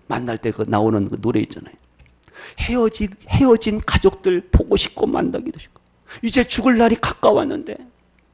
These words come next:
노년의 삶을 어떻게 살 것인가? 일반적으로 노인분들은요, 나이를 드시고 그러면 어떻게 해요?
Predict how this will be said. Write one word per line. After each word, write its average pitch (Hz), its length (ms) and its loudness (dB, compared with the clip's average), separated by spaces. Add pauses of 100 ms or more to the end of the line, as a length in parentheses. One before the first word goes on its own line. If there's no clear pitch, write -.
(300)
노년의 120 360 2
삶을 120 320 -2
어떻게 - 320 2
살 - 180 -6
것인가? - 400 -8 (920)
일반적으로 214 560 4
노인분들은요, 131 840 6 (840)
나이를 113 480 2
드시고 123 560 -4 (200)
그러면 175 300 0
어떻게 170 280 0
해요? - 160 -12